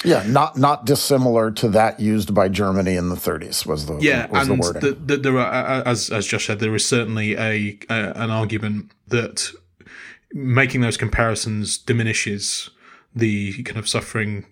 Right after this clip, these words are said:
Speaker 2: in the Holocaust and e-, everyone else in, um, Germany at that time. But it's, it's one, it's something, it's an argument that has been made. There are, I think, convincing arguments that,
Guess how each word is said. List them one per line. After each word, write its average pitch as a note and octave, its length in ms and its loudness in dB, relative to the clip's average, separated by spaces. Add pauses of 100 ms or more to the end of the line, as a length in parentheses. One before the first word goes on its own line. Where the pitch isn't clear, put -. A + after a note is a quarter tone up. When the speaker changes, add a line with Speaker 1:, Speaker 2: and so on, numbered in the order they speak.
Speaker 2:
in G#2+ 140 -2
the G#2+ 80 -2
Holocaust G#2+ 580 -4 (800)
and C3 420 2
e-, B2 60 0
everyone A2+ 380 0
else A#2+ 240 2
in, G#2+ 280 -4 (400)
um, G#2+ 420 -2
Germany A2 320 0
at G2 40 0
that G#2 160 -4
time. A#2 460 0
But A2+ 400 -2
it's, - 640 -4
it's B2+ 280 -4
one, C3+ 280 4
it's B2 140 2
something, B2+ 380 2
it's G2 220 -2
an B2+ 60 2
argument A2+ 340 0
that A#2+ 120 0
has B2+ 140 2
been B2 200 2
made. B2 380 2
There G#2+ 180 -4
are, G#2 80 -2
I A2+ 320 -8
think, G#2+ 260 -8
convincing A2+ 380 -2
arguments A2 460 -2
that, A2 300 -6